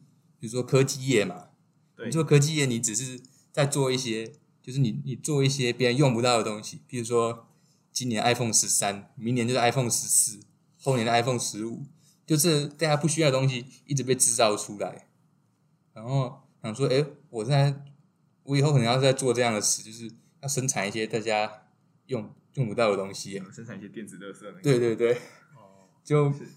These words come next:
Speaker 1: 就是大家都要去想说，啊，对，我，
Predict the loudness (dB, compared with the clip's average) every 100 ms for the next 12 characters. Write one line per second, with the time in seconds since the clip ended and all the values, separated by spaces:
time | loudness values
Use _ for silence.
0 | _ _ -6 -4 -2 -2 -4 0 2 2
1 | 2 2 0 0 0 -2 2 4 2 0
2 | -18 _ _ _ _ _ _ _ _ _
3 | -2 0 6 6 4 -4